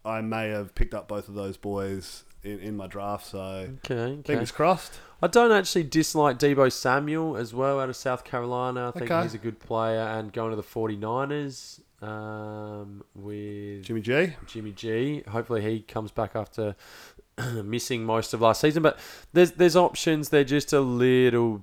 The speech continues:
Speaker 2: bit light on the ground. I mean, and, and, like, tight end, you're not chasing a tight end early, especially young tight ends, because they
Speaker 1: Yeah,
Speaker 2: just don't.
Speaker 1: but this year with Hawkinson going top ten, it's not something we see all that often.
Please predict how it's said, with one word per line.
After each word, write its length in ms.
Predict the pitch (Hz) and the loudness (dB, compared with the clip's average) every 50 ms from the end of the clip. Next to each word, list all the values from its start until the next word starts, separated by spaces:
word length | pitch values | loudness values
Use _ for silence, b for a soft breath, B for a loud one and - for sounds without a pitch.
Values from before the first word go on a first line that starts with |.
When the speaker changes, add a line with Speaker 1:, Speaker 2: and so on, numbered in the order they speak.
| - | -4
Speaker 2:
bit 280 | - 113 107 107 - - | -2 0 2 2 0 0
light 340 | - 104 104 101 101 101 104 | -2 -2 0 2 2 0 0
on 120 | 101 101 | -2 -4
the 60 | 101 | -6
ground. 380 | 95 - - 107 101 101 101 101 | -8 -6 -4 -4 -2 -2 -4 -4
I 40 | 101 | -4
mean, 220 | 101 101 101 104 - | -4 -4 -6 -4 -2
and, 160 | 127 131 139 - | 0 0 0 0
and, 160 | - 139 131 131 | -2 -2 2 2
like, 220 | 127 120 123 - | 0 0 0 -4
tight 280 | - - 143 131 123 120 | -2 2 4 4 6 4
end, 140 | 117 120 | 2 0
you're 80 | 123 131 | 0 0
not 180 | 143 131 - - | 0 -2 -2 -2
chasing 380 | - 127 120 117 - 123 117 110 | -2 -2 -2 -2 -2 -6 -8 -8
a 40 | |
tight 320 | - - - 113 110 110 110 | -8 -6 -4 -2 -2 -2 -4
end 360 | 107 107 107 104 101 95 - - - - _ _ _ _ _ _ _ _ _ - | -6 -8 -10 -12 -14 -14 -16 -18 -20 -20 _ _ _ _ _ _ _ _ _ -2
early, 600 | 117 113 113 113 113 113 113 113 107 104 101 - - | 0 2 2 2 2 2 0 0 -2 -4 -8 -12 -10
especially 460 | - 113 - - - 127 117 - 127 113 | -8 -8 -6 0 0 0 0 0 -2 -2
young 260 | 110 113 113 117 104 | -2 -2 -2 -2 -6
tight 280 | - - 113 110 107 | -6 -4 -4 -2 -2
ends, 180 | 113 110 107 - | -4 -6 -6 -8
because 240 | 120 117 185 190 214 | -8 -6 0 0 2
they 60 | 214 | 4
Speaker 1:
Yeah, 340 | 214 214 214 214 214 208 202 | 4 4 4 6 6 4 4
Speaker 2:
just 140 | 160 117 - | 2 0 -2
don't. 380 | 123 120 120 120 117 113 - | -2 -2 0 -2 -2 -4 -4
Speaker 1:
but 140 | - 165 165 | -4 -2 0
this 300 | 170 202 196 - - - | 0 0 0 0 -2 0
year 500 | 180 165 147 143 139 135 131 127 123 120 | 2 2 4 4 4 4 2 2 0 0
with 180 | 120 123 117 - | -2 -2 -2 -2
Hawkinson 480 | 123 131 131 - 131 120 - 123 117 | -2 -2 -2 -2 -4 -4 -2 -2 -2
going 260 | 107 113 113 110 104 | 0 0 -2 -2 -4
top 200 | - - 110 - | -4 -8 -10 -10
ten, 440 | - - - 120 131 139 143 139 131 110 | -8 -6 -4 -2 -2 -2 -2 -4 -6 -8
it's 140 | 98 - 131 | -8 -8 -8
not 100 | 120 107 | -8 -6
something 260 | - - 113 113 113 | -6 -6 -6 -4 -4
we 120 | 107 110 | -6 -6
see 500 | - - 120 117 120 120 123 123 120 117 - | -6 -6 -4 -2 -2 -2 -2 -2 -6 -6 -6
all 160 | 117 120 120 | -4 -4 -2
that 140 | 120 117 117 | -2 -2 -2
often. 460 | 117 117 117 - 131 131 131 127 123 | -2 -2 -2 -4 -6 -6 -6 -8 -10